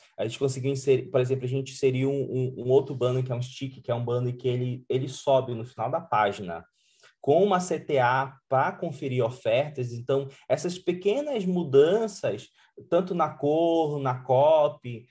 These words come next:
esse movimento do banner, a gente consegue,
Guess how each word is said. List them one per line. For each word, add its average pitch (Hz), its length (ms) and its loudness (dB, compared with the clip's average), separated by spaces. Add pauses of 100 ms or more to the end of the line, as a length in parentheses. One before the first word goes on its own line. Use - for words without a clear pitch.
(100)
esse 139 360 2
movimento 143 600 -2
do 117 120 -6
banner, 131 560 2
a 131 40 0
gente 147 360 -8
consegue, 139 640 -4